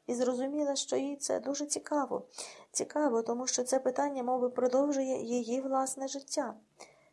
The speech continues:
«Воно мені не потрібне, і воно вкрай необхідне». Ці два постулати злились в одне ціле. «Я дізнаюсь, яка насправді Софійка, або помру».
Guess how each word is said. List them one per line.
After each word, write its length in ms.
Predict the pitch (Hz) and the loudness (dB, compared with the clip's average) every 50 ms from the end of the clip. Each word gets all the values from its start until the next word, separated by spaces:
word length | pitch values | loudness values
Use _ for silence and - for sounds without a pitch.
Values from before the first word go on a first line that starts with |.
| _ _ _ _ | _ _ _ _
«Воно 200 | 233 240 247 254 | -6 -6 -4 -4
мені 220 | 247 254 233 247 | -6 -6 -8 -6
не 80 | 247 247 | -8 -4
потрібне, 560 | 247 254 247 - 262 277 262 226 208 196 - | -4 -4 -4 -2 -2 -2 -2 0 -2 -2 -2
і 120 | - - 226 | -2 0 0
воно 200 | 233 233 240 233 | 0 0 0 -4
вкрай 320 | 240 - 240 269 302 311 | -2 -2 0 0 0 -2
необхідне». 680 | 294 277 285 285 - - - 226 220 214 214 208 208 202 - - - - - - - _ | -2 -2 -2 -2 -4 -6 -8 -8 -8 -6 -4 -6 -6 -6 -10 -18 -20 -20 -20 -20 -16 _
Ці 180 | - - 262 247 | -2 0 0 0
два 200 | 220 240 269 269 | 0 0 0 0
постулати 640 | 269 247 233 - - 214 214 240 269 269 - 269 | 0 0 -2 2 0 2 2 2 -2 -2 -4 -6
злились 420 | 247 - 233 226 247 247 247 - | -4 -2 -2 0 0 0 0 -2
в 80 | 226 202 | -2 -2
одне 260 | 196 190 190 208 233 | -4 -2 -4 -6 -6
ціле. 460 | 220 - - 202 202 202 196 202 202 202 _ _ _ _ _ _ _ _ _ _ _ _ _ _ _ _ - | -4 -4 -2 -2 -2 -4 -6 -8 -12 -12 _ _ _ _ _ _ _ _ _ _ _ _ _ _ _ _ -4
«Я 140 | - 220 226 | -2 -2 -2
дізнаюсь, 600 | 226 240 233 233 254 285 302 285 220 214 214 - | -2 -2 -4 -2 -2 -2 -2 0 0 0 0 0
яка 220 | 202 202 220 220 | 0 0 0 -2
насправді 460 | 220 226 220 - - 240 247 254 247 | -2 -4 -6 -2 0 0 0 0 -2
Софійка, 560 | 247 - - 247 247 233 214 202 208 - - - | -4 -6 -6 -6 -4 -4 -6 -6 -6 -8 -4 -2
або 180 | - 202 - 262 | -2 -2 -2 -2
помру». 440 | - 277 277 262 233 208 202 202 | -2 -2 -2 0 -2 -2 -2 -4